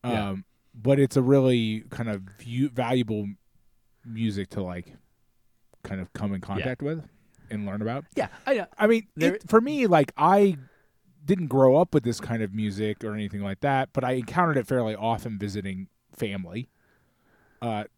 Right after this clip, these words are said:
Speaker 2: or at least adjacent types of music to this, because
Speaker 1: Right,
Speaker 2: you would, you
Speaker 1: right.
Speaker 2: will, you will steal in, like, the sort of revival things that will happen in, in the sort of Appalachian Mountain area. You will encounter people playing string band type music.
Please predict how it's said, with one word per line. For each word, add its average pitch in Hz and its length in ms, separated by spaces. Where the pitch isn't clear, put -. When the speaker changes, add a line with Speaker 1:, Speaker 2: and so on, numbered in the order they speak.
Speaker 2:
or 156 160
at 151 60
least 170 200
adjacent 123 540
types 104 240
of 87 100
music 85 440
to 101 100
this, - 400
because 107 280
Speaker 1:
Right, 92 160
Speaker 2:
you 104 100
would, 104 200
you 131 140
Speaker 1:
right. 156 140
Speaker 2:
will, 143 120
you 127 160
will 135 160
steal 180 400
in, 131 140
like, 123 240
the 143 120
sort 190 200
of 127 140
revival 123 840
things 131 400
that 131 100
will 104 120
happen 107 540
in, 98 420
in 101 160
the 98 80
sort 98 220
of 95 140
Appalachian 98 800
Mountain 101 380
area. 110 440
You 117 120
will 117 80
encounter 107 320
people 95 260
playing 87 420
string 95 320
band 87 300
type 80 240
music. 82 460